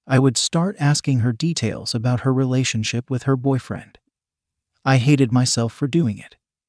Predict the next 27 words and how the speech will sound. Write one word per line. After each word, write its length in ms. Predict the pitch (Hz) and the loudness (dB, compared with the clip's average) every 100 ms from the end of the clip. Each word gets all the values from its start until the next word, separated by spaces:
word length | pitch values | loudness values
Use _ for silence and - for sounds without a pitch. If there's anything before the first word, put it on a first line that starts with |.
| _ _ _ _ - _ | _ _ _ _ -20 _
But 120 | 170 | 4
her 120 | 151 180 | 4 2
talking 420 | - 196 - 123 | 0 -2 2 2
about 280 | 120 123 110 | 4 2 0
how 160 | 131 | 0
this 200 | 123 131 | 0 -2
other 220 | 131 139 | 0 0
guy 240 | 131 120 123 | 0 0 0
was 180 | 139 - | 0 0
having 300 | 127 117 120 | 0 0 -2
his 160 | 131 | -2
way 180 | 127 123 | -2 -2
with 160 | 117 110 | -2 -6
her 200 | 113 - _ _ _ _ _ _ _ _ | -10 -14 _ _ _ _ _ _ _ _
really 300 | 127 165 160 | 4 6 6
pushed 340 | 127 160 156 - | 2 0 0 2
my 140 | 156 | 2
buttons. 560 | 123 131 - - - - _ _ - | 2 -2 -4 -10 -12 -12 _ _ -4
At 140 | 175 - | 0 2
that 220 | 208 226 | 2 2
point, 280 | - 156 139 | 4 6 6
I 80 | 123 | 4
haven't 320 | 131 123 120 | 4 4 2
even 260 | 123 123 | 2 2
heard 240 | 104 135 131 | 4 4 4
about 320 | 120 123 - | 2 0 0
cuckolding, 600 | - 156 - 117 - - | -4 -4 0 -2 -4 -14